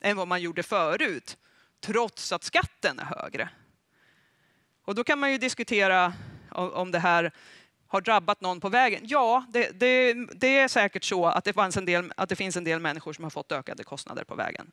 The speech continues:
Så kan det vara. Eh, och då får man göra vad man kan ifrån politiskt håll för att man ska fördela resurserna i samhället på ett mer rättvist sätt så att människor som har väldigt små ekonomiska marginaler kan klara sig ändå. Eh,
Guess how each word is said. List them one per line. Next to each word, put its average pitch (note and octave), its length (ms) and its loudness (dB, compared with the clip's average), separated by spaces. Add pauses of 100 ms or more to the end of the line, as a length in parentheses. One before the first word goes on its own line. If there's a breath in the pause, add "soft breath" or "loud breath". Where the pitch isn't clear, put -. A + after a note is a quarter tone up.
(160)
Så - 160 -12
kan G3+ 140 -2
det F#3+ 60 -6
vara. F#3 380 0 (440 loud breath)
Eh, F#3 360 2 (800 loud breath)
och G#3+ 80 -6
då A3+ 100 -2
får B3 120 -4
man A3+ 140 0
göra G#3 280 4
vad F#3+ 120 -2
man F#3 100 0
kan E3+ 420 0 (180)
ifrån E3+ 260 -8
politiskt D#3 440 -8
håll C#3+ 220 -6
för E3 140 -6
att D#3 120 -4
man D#3 120 -6
ska - 120 -8
fördela F3+ 460 0
resurserna D3 480 -10
i - 60 -10
samhället C#3 480 -8
på D#3 60 -14
ett D#3 100 -16
mer D#3 140 0
rättvist D#3 560 -4
sätt F#3 220 -2
så - 120 -12
att - 80 -18
människor D#3 340 -8
som D#3 140 -12
har G#3 200 2
väldigt E3 220 -4
små C#3 240 -10
ekonomiska - 500 -14
marginaler D3 580 -8
kan D3 160 -12
klara D3 260 -6
sig - 140 -12
ändå. F3+ 300 -8 (600 loud breath)
Eh, F3+ 400 2